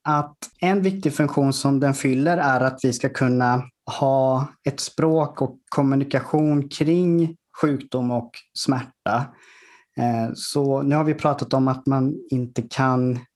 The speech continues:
dela upp, eh, separera de här, utan de är alltid, eh, sammanfogade, de biopsykosociala aspekterna. Eh, och det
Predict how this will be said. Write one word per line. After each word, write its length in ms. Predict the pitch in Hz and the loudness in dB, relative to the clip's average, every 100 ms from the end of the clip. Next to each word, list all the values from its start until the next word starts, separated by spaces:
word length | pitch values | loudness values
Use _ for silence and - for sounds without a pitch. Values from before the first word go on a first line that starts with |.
| _ | _
dela 240 | 135 127 123 | 0 0 0
upp, 360 | 151 160 160 _ _ - - - | 0 -2 -4 _ _ -20 -20 -10
eh, 380 | 120 117 117 117 | -8 -8 -8 -6
separera 540 | - 135 139 147 143 147 | -4 -2 0 2 2 2
de 120 | 143 | 2
här, 160 | 135 | 2
utan 200 | 131 127 | 0 0
de 120 | 123 127 | 0 2
är 40 | |
alltid, 580 | 127 117 - 131 127 120 - - - - _ - | 0 -2 -2 -2 -2 -4 -14 -20 -20 -20 _ -6
eh, 100 | 113 | -4
sammanfogade, 960 | 110 143 120 120 147 156 156 151 151 151 _ _ | 0 2 2 0 0 0 0 0 -2 -4 _ _
de 160 | 135 131 | -2 0
biopsykosociala 1000 | 135 123 131 135 - - 135 127 123 139 | 0 -2 -2 -2 -4 -2 0 2 2 0
aspekterna. 840 | 123 - 127 - - 131 147 160 - - - _ _ | -2 -2 -4 -4 -4 0 0 -2 -10 -20 -20 _ _
Eh, 240 | 127 120 120 | -4 -4 -4
och 160 | - | -2
det 520 | 139 151 151 147 - | 0 0 0 -2 -4